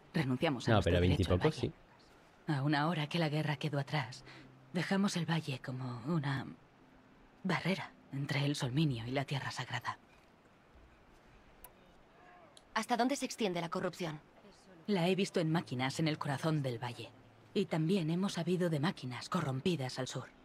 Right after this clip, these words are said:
Speaker 1: Lo que sea la corrupción no solo afecta a las máquinas.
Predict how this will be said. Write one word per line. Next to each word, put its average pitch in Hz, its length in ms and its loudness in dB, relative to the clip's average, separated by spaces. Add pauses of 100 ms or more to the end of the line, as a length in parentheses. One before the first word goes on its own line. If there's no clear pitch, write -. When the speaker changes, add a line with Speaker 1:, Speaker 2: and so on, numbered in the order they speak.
(720)
Speaker 1:
Lo 214 160 2
que 196 100 -2
sea 226 260 0
la 180 120 4
corrupción 160 640 0
no 170 100 0
solo 165 220 0
afecta 135 360 0
a 120 40 0
las 120 180 -2
máquinas. 127 480 -6